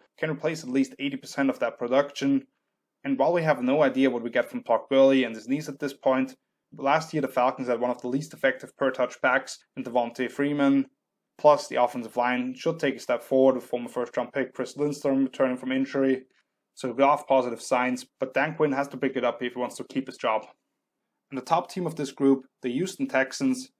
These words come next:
it's kinda tough to put a team here that has won its division the last two years, but I think the Texans are clearly number three in the South now.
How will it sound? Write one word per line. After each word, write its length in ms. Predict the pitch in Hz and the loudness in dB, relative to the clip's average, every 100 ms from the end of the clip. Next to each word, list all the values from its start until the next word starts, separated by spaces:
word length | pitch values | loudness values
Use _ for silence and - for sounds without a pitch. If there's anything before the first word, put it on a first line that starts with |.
| _ _ _ _ - | _ _ _ _ -16
it's 140 | 131 | -14
kinda 260 | - 165 214 | -8 -6 -4
tough 220 | - 214 | -2 -4
to 100 | - | -4
put 140 | 147 | -6
a 80 | 120 | -6
team 260 | - 135 131 | -2 0 2
here 300 | 127 127 127 _ _ | 2 0 -4 _ _
that 60 | 123 | -10
has 160 | 113 | -6
won 160 | 131 165 | -2 -2
its 140 | 170 | -4
division 520 | - 127 139 135 135 127 | -4 -2 0 0 0 -2
the 80 | |
last 300 | 123 131 - | -2 -2 -2
two 80 | - | -8
years, 500 | 120 123 135 131 - - _ _ _ | -4 2 2 0 -8 -18 _ _ _
but 80 | 123 | -4
I 100 | 165 | -4
think 160 | 190 | -4
the 80 | - | -6
Texans 400 | - 143 143 135 | -4 -4 -2 -4
are 80 | - | -6
clearly 340 | - 143 165 | -4 0 2
number 200 | 151 131 | 2 0
three 200 | 123 135 | -2 0
in 60 | 135 | 0
the 60 | 120 | 0
South 340 | - 127 135 | -2 -2 -2
now. 400 | 135 127 127 127 | 0 2 0 -4